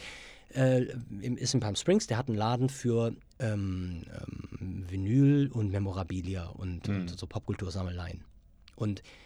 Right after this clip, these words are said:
Speaker 1: ähm, Leonardo DiCaprio hat, ist un-, ist nicht zu <laughs> übersehen, das Haus, äh, in Palm Springs, richtig schön.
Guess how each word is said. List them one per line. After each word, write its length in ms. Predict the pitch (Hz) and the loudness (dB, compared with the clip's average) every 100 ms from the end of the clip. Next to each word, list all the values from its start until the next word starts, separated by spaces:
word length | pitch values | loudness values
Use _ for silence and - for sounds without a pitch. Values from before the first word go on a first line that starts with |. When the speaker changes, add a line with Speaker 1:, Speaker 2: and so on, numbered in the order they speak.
| - - | -20 -4
Speaker 1:
ähm, 880 | 131 117 117 107 104 101 92 87 - 87 87 90 90 90 - 95 - - | -2 -2 -2 -2 -2 -4 -6 -8 -10 -10 -8 -8 -10 -10 -12 -14 -14 -10
Leonardo 400 | 117 120 117 131 | -2 0 4 2
DiCaprio 540 | 120 - 127 - 123 107 | 0 0 0 2 0 0
hat, 280 | 117 - - - 110 87 80 | -4 -6 -16 -14 -8 -8 -8
ist 220 | - - - | -8 -2 6
un-, 520 | 151 143 139 127 - | 8 8 4 -2 -6
ist 180 | 113 - | -2 2
nicht 200 | 120 - | 2 2
zu 60 | |
<laughs> 420 | 139 127 135 139 160 | 4 6 6 6 6
übersehen, 20 | |
das 160 | 143 | 8
Haus, 320 | 135 123 123 - | 6 6 4 0
äh, 220 | 117 110 | -2 -2
in 180 | 117 110 | -2 -4
Palm 160 | 113 | -4
Springs, 460 | - 110 107 - - | -4 0 0 -2 -4
richtig 320 | 113 - - | -4 -6 -4
schön. 280 | 104 98 | -2 -2